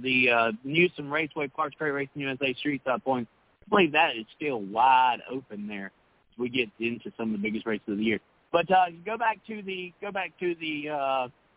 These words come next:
road course racing. I'm excited about it. I think it is good racing. Um, I know we've had more, uh,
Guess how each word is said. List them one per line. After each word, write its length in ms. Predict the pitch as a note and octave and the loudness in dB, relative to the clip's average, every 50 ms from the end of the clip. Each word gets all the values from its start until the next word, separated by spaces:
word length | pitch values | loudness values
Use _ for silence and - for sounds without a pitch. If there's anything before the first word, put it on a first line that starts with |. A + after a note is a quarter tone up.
| _ _ _ _ _ _ _ _ _ _ _ _ _ _ - D3 | _ _ _ _ _ _ _ _ _ _ _ _ _ _ -2 2
road 240 | E3+ F#3+ G3+ F#3 - | 4 4 4 4 4
course 260 | - G3 F#3+ - - | 4 2 2 2 2
racing. 300 | E3+ E3+ F3 - F3 E3 | 0 -2 -2 -2 -2 2
I'm 220 | D#3+ F3+ G#3 G#3 F#3 | 4 4 4 4 0
excited 500 | D#3+ - - F#3 E3+ F3 E3+ F3 D#3+ D#3+ | -6 -8 -6 -4 -4 -4 -6 -8 -10 -6
about 240 | D#3 D#3+ D#3+ D#3+ | -2 0 0 0
it. 80 | D#3 C#3+ - - - D#3+ | 0 -2 -8 -8 -6 -6
I 60 | E3+ | -6
think 200 | - G3 F#3+ F3+ | -6 -8 -10 -10
it 120 | E3 D#3+ E3 | -10 -10 -8
is 180 | E3 E3 D3+ C3+ | -8 -10 -10 -10
good 160 | D#3+ D#3+ C#3 | -10 -10 -8
racing. 500 | C#3+ D3 D3+ D3+ D3 - - D3+ C#3+ C3+ - _ _ _ _ _ _ _ _ | -8 -8 -8 -8 -8 -10 -10 -10 -10 -12 -14 _ _ _ _ _ _ _ _
Um, 480 | - C3 C#3 C#3 C3+ C3+ C3+ C3 B2+ A#2+ - - D#2 - - - | 2 4 6 6 6 6 4 2 0 -6 -14 -12 -12 -12 -6 -4
I 140 | C#3 D3 D#3 | -2 -2 -2
know 300 | D#3+ E3 E3 E3 D#3+ D3+ C#3+ _ - D3+ B2+ | -2 -4 -6 -6 -8 -10 -12 _ -16 -14 -12
we've 160 | C3+ C#3+ D3 C3 | -10 -10 -8 -2
had 260 | D3+ C#3+ C3+ C3 B2+ _ _ _ _ _ _ _ _ - | 0 2 2 2 0 _ _ _ _ _ _ _ _ -8
more, 560 | C3+ C#3+ D3+ D#3+ E3 E3 E3+ E3 D#3+ D#3 C#3+ - _ _ _ _ | -2 0 4 4 6 6 4 4 2 -2 -4 -8 _ _ _ _
uh, 640 | - D3 D3 C#3+ C#3 C#3 C3+ C3+ C3+ C3+ C3 C3 B2+ | -2 0 2 2 2 2 0 2 2 2 0 0 -2